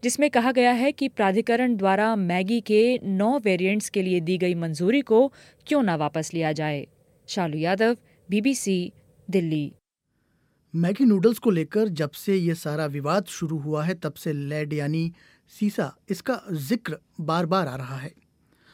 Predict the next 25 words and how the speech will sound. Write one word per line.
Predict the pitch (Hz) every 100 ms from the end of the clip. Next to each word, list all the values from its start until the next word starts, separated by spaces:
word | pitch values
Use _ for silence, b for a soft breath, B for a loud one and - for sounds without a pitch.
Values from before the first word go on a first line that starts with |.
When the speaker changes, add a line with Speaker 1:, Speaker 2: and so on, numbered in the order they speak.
| b
Speaker 2:
आपके | 175 165 -
हमारे | 165 156 151
शरीर | 151 - 151 160
में | 165
इसकी | 156 - 170
ज़रूरत | 143 143 156 165
से | -
ज़्यादा | 151 147 147
मात्रा | 139 135 165
यदि | 147 147 156 -
पहुंच | 143 139 202
जाए | 190 147 143 175 220 b b b b b b _ -
खाने | 160 156
पीने | 147 143
के | 143
किसी | 147 147 156
वजह | 135 165
से, | 185 247
तो | - 233 233
इसके | 190 - _ 269 - _
क्या | - 165 240
नतीजे | 220 143 151 139
हो | 131
सकते | 127 127 -
हैं, | 123